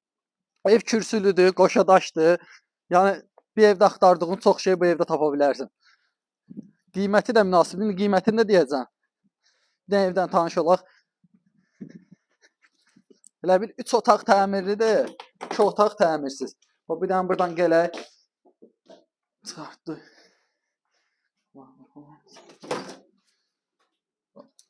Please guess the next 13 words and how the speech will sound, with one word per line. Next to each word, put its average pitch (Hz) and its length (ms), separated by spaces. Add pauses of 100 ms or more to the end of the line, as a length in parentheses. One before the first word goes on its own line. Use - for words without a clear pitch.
(2750)
Bax, 156 100
hamısı 196 280
tam 139 220
təmirdir, 120 460
bax. 117 160 (760)
Təmir. 139 560 (440)
Bu 143 60
da 139 120
hamısı, 135 320
hamısı 135 240
elə 123 220
tam 120 200
təmirdir. 120 720